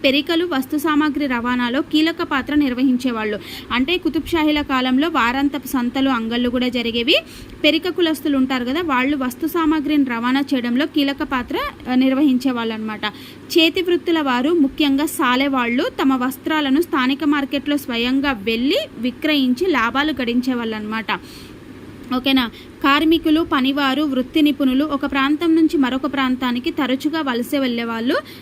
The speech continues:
దీనివల్ల సంస్కృతి అనేది మరింత సుసంపన్నమైందనమాట. అంటే వీళ్ళు ఒక ప్రాంతం నుంచి మరొక ప్రాంతంకి వెళ్ళడం వల్ల,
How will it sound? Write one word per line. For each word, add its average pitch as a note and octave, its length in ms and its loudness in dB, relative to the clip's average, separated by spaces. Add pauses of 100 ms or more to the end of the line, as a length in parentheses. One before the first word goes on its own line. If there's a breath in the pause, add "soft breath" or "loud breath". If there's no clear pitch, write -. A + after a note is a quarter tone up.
(140 loud breath)
దీనివల్ల D4 520 4
సంస్కృతి E4 680 2
అనేది B3 400 0
మరింత E4 460 2
సుసంపన్నమైందనమాట. B3 1160 0
అంటే B3 180 -2
వీళ్ళు C#4+ 280 2 (320 loud breath)
ఒక C#4 140 0
ప్రాంతం C#4+ 380 2
నుంచి D#4+ 200 4
మరొక B3+ 320 2
ప్రాంతంకి B3+ 540 0
వెళ్ళడం B3 460 0
వల్ల, A3 300 0